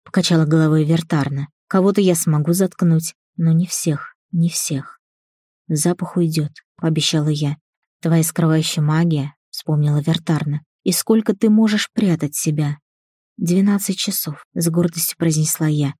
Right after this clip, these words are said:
«Потом столько же отдыха и вновь двенадцать часов». Вертарна вздохнула, осмотрела комнату и уверенно произнесла:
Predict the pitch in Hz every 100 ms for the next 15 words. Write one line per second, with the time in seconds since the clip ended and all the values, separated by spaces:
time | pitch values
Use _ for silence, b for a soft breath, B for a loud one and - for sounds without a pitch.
0 | _ 196 214 233 - 208 196 180 175 196
1 | 202 190 185 165 - 190 185 170 147 -
2 | 180 156 156 147 - 143 - 165 - 139
3 | - _ _ _ 165 147 147 147 147 139
4 | 156 180 185 190 165 - 147 165 156 156
5 | 185 190 185 170 170 151 156 151 147 147
6 | 151 165 165 - 147